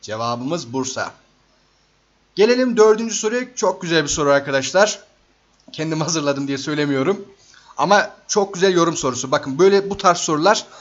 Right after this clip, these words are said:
sadece bize bilgi vermekle kalmaz, yorum yeteneğimizi güçlendirmesi açısından bize belli kazanımlar da sağlar. Buna göre Levent Bey'in aşağıdaki düşüncelerden hangisi savunması,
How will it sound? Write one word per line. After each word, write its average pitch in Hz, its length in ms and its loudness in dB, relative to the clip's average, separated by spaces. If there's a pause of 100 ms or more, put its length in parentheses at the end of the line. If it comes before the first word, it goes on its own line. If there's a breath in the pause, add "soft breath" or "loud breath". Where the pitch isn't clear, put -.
(220 loud breath)
sadece 180 360 0
bize 175 220 -2
bilgi 175 220 -6
vermekle 180 400 0
kalmaz, 185 440 0
yorum 170 240 0
yeteneğimizi 165 600 -4
güçlendirmesi 160 720 -4
açısından 175 460 -2
bize 151 180 -4
belli 160 220 -2
kazanımlar 139 580 -2
da 117 60 -4
sağlar. 90 480 -6 (560 loud breath)
Buna 233 180 6
göre 165 320 4
Levent 240 340 2
Bey'in 160 140 2
aşağıdaki 202 580 0
düşüncelerden 175 640 0
hangisi 202 600 -4
savunması, 175 920 0